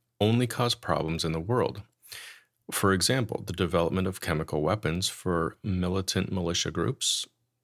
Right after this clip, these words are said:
that never ends well. Then there are benign contributions that are neither good or bad. They simply add to the number of things that people can consume.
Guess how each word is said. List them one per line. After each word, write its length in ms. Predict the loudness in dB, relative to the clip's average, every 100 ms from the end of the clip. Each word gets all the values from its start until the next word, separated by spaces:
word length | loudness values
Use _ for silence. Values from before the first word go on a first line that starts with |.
| _
that 320 | -2 0 2
never 260 | 0 -2 -2
ends 220 | -4 -4
well. 380 | -2 0 0 -2 -6 _ _ -20 -16 -16 -16 -20 _ 2
Then 420 | 6 8 6 2 -2 _ _ 4
there 200 | 6 6
are 200 | 4 4
benign 500 | 0 2 2 2 2
contributions 920 | 0 -2 -2 -4 -2 -2 0 -2 -4 _ _
that 100 | 2
are 80 | 4
neither 280 | 4 4 2
good 260 | 0 0 2
or 180 | 0
bad. 400 | 0 -2 -4 -4 -6 -12 _ _ _ _
They 120 | 2 4
simply 400 | 4 2 0 2
add 300 | 2 2 2
to 100 | 0
the 80 |
number 240 | 0 0 0
of 120 | -2
things 340 | -2 -2 -2
that 160 | -6 -8
people 240 | -6 -6
can 200 | -4 -4
consume. 640 | -2 -2 0 0 -2 -4